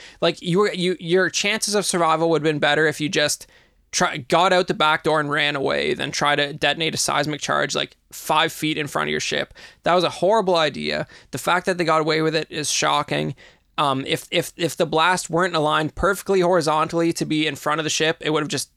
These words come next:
completely destroyed them. Had the bomb been angled slightly differently, that was a horrible decision that they should, they shouldn't have got away with. But even after that,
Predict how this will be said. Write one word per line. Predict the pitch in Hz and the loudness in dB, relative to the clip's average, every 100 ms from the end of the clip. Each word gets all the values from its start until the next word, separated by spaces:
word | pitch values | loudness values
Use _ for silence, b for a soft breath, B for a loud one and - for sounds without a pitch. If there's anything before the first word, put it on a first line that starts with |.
| - | -8
completely | - 143 - 170 175 | -4 -4 -2 -2 0
destroyed | 165 - 160 156 151 | -2 -2 0 2 2
them. | 156 147 | 0 0
Had | 156 143 | -2 -2
the | |
bomb | 139 147 151 147 | -2 0 0 0
been | 139 | -2
angled | 151 151 156 165 - B | -2 -2 0 -2 -4 B
slightly | - - 165 185 175 | -6 -2 0 0 0
differently, | 160 151 170 165 165 160 B B B B - - - | 0 -2 -4 -4 -4 -6 B B B B -20 -20 -16
that | - 165 | -2 0
was | 160 139 | 2 0
a | |
horrible | - 208 240 190 196 | 0 4 4 4 2
decision | 160 - 151 135 143 139 B B | 2 -2 0 -2 -4 -6 B B
that | 151 | -2
they | 151 139 196 - - | -2 -4 -6 -16 -10
should, | - 175 165 147 | -4 -4 -4 -2
they | 160 | 0
shouldn't | - 208 202 | 0 0 0
have | 147 | 2
got | 156 | 2
away | 147 143 143 | 2 0 0
with. | 143 143 - B B B | -2 -4 -8 B B B
But | 160 156 - _ | -2 -2 -2 _
even | 220 247 220 | -2 0 0
after | 190 220 - | 0 -2 -2
that, | 165 190 156 - | 0 0 0 -4